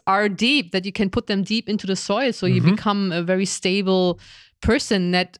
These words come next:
Speaker 1: even if there's a wind coming,
Speaker 2: Mm-hmm.
Speaker 1: if there's heat coming, whatever kind of a stress factor is coming, that you are having enough energy
Speaker 2: Mm-hmm.
Speaker 1: to, you know, go against it. Because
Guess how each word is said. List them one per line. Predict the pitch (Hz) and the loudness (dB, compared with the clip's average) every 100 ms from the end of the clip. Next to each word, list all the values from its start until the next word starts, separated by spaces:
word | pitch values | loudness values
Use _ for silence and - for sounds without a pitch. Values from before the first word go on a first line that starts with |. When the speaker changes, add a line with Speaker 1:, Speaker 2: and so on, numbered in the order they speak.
| - | -2
Speaker 1:
even | 233 302 277 | -2 0 0
if | 262 | 0
there's | 214 214 | 0 0
a | 208 | 0
wind | 233 302 277 | 0 0 -2
coming, | - 170 147 | -4 0 4
Speaker 2:
Mm-hmm. | 151 208 | 6 4
Speaker 1:
if | |
there's | 185 175 - | 2 -2 -2
heat | - 254 - | -2 -2 -2
coming, | 190 170 | -6 -2
whatever | 175 208 220 | 0 0 0
kind | 208 202 | -2 -2
of | 190 | 0
a | 185 | -2
stress | - 208 202 | -2 -4 -4
factor | - 196 - 185 | -4 -6 -4 -8
is | - | -8
coming, | - 214 202 - - - - | -4 -2 -2 -6 -20 -20 -4
that | 190 202 - | 0 0 0
you | 214 220 - 185 | 0 0 0 0
are | 190 202 202 196 - _ - | 2 2 2 0 -4 _ -8
having | - 240 240 | -2 0 2
enough | 220 202 - | 0 -2 -2
energy | 233 311 202 156 151 | -2 -2 -2 -4 -2
Speaker 2:
Mm-hmm. | 135 131 | 2 4
Speaker 1:
to, | 196 180 175 - | 4 4 0 -2
you | 190 | -2
know, | 185 185 | 0 0
go | 190 | -2
against | 180 190 277 196 | -2 -4 -2 -2
it. | 170 - | -2 -4
Because | 196 214 202 185 - | -2 2 0 -2 -10